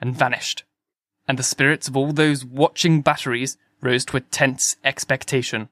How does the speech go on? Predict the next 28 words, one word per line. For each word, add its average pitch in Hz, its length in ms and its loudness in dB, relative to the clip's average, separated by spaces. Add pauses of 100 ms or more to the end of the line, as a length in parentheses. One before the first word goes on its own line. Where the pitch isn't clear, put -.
(1600)
The 143 80 2
Martians 131 580 2 (140)
had 135 240 -2
but 143 160 0
to 160 120 -2
advance 135 580 0
into 131 160 -4
the 135 80 0
line 127 200 4
of 135 80 2
fire, 123 500 -2 (500)
and 135 160 2
instantly 135 540 0 (400)
those 127 180 -4
motionless 135 480 0
black 131 340 0
forms 160 300 2
of 147 140 -2
men, 131 340 2 (520)
those 135 240 0
guns 123 640 -2 (280)
glittering 135 380 0
so 160 320 4 (240)
darkly 127 640 0
in 120 120 -6
the 123 120 0
early 151 200 4
night, 147 360 2